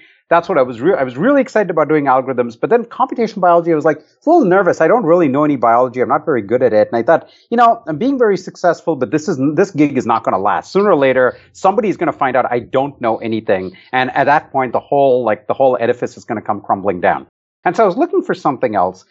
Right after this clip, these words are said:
And then I read this, like, the most stunning paper I've ever read. It was a paper that happened to be written by Matthias.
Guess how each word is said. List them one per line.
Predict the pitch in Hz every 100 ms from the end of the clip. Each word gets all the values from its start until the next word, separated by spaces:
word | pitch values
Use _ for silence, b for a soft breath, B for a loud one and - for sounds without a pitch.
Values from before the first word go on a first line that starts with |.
| b
And | 143
then | 190
I | 170
read | 131 180 233
this, | 147 - -
like, | 127 113
the | 127
most | 165 170 -
stunning | - 139 185 185
paper | 143 135 131
I've | 104
ever | 107 117
read. | 95 95
It | 95
was | 101
a | 98
paper | 127 120 156
that | 156
happened | - 98 - 117
to |
be | 117 120
written | 110 98 -
by | 123 139
Matthias. | 170 294 254 -